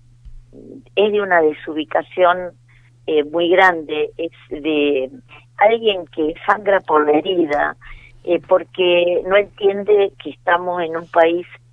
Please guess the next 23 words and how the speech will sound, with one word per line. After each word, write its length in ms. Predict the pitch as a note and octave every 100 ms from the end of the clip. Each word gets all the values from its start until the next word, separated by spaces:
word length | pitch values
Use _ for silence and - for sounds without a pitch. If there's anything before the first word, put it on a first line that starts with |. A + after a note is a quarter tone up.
| _ _
con 200 | G3 F3+
un 120 | G3
proyecto 520 | F3+ F#3 - F3+ - F3
económico, 880 | - D#3+ F3 F3+ F3 - F#3 F#3 - - - _ -
eh, 160 | E3
que 200 | - F#3
mira 340 | F3 G3+ A3+ G#3+
a 40 |
los 140 | E3+ -
que 100 | -
menos 260 | D#3 D#3+ E3+ -
tienen, 500 | F3+ F#3+ F3 E3+ D#3+
que 220 | - E3
cuida 540 | - G3+ G#3 G#3+ F3 D#3
a 20 |
los 180 | D3 -
trabajadores, 880 | - C#3+ C#3+ - D3 D#3 D#3 D#3 - - - _
pero 300 | G3+ F#3+ F#3+
que 140 | - F3+
además 580 | F3+ F#3 G#3 A3 F#3 - _ - - _
en 300 | G#3 F#3+ F#3+ -
plena 460 | C#4+ D#4 C#4+ F3 C#3
pandemia 840 | - D3+ D#3 D#3 C#3 C3+ C3+ C#3